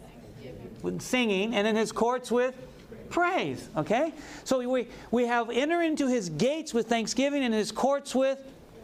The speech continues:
praise," okay? So David understood there was a reason for coming inside of here. So we're gonna look at that reason really quickly here. Now,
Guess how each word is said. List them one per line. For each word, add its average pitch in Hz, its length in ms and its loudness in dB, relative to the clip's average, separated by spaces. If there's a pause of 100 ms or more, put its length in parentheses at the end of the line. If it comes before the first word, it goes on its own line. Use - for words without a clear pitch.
praise," 240 680 0
okay? 214 340 0 (320)
So 233 160 2
David 233 540 0
understood 208 560 0
there 170 120 4
was 160 140 0
a 156 80 4
reason 160 540 2
for 156 100 0
coming 165 320 2
inside 156 320 2
of 143 80 -2
here. 156 220 2
So 160 100 0
we're 220 140 4
gonna 294 160 2
look 302 200 2
at 269 80 2
that 277 160 0
reason 254 300 0
really 202 160 2
quickly 202 340 0
here. 151 200 0 (1200)
Now, 170 360 2